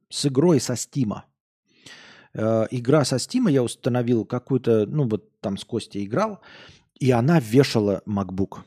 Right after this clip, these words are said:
Она, знаете, как вешала MacBook? Она почему-то вешала курсор. Вот сам курсор, этот, э, стрелочку. Она её вешала. И ты ничего не можешь сделать без курсора, короче.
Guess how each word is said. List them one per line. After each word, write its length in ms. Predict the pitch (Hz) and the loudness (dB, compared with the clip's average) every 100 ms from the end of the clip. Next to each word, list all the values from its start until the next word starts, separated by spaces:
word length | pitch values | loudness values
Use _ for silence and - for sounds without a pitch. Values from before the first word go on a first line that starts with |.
| _ _ _ _ _ - - | _ _ _ _ _ -20 -16
Она, 200 | 101 113 | -6 -4
знаете, 340 | 110 185 220 165 | 0 0 0 -4
как 180 | 127 117 | -6 -4
вешала 320 | 117 - 98 | -4 -4 -6
MacBook? 460 | 98 95 95 - - _ _ _ _ | -6 -6 -8 -10 -12 _ _ _ _
Она 260 | - 107 170 | -8 0 0
почему-то 480 | 147 - 131 175 131 | 0 -2 0 2 2
вешала 800 | 104 160 160 156 151 151 143 135 _ - | 4 4 4 2 2 4 2 -2 _ -4
курсор. 560 | 127 120 - 117 - - _ _ _ _ _ _ _ _ _ - | -2 2 4 2 0 -12 _ _ _ _ _ _ _ _ _ -4
Вот 280 | 110 - - | -2 -2 -4
сам 200 | - 113 | -2 -2
курсор, 520 | - 113 - 117 104 107 | -2 -4 0 2 2 0
этот, 300 | 98 - 101 | -2 -6 -4
э, 220 | 95 92 | -4 -2
стрелочку. 600 | - 131 101 - - - - - - - - | 2 4 4 -2 -14 -18 -20 -20 -20 -20 -6
Она 160 | 127 131 | 0 2
её 220 | 135 139 | 6 4
вешала. 400 | 110 107 92 - | 4 -2 -6 -14
И 120 | - | -10
ты 100 | 117 | -6
ничего 240 | 143 135 151 | -6 -4 -2
не 80 | 135 | -2
можешь 280 | 127 120 | -2 -6
сделать 320 | 110 123 107 92 | -4 -2 -2 -6
без 160 | 95 | -14
курсора, 440 | - 104 - 95 85 | -12 -12 -12 -12 -14
короче. 440 | 82 - - - | -16 -16 -20 -20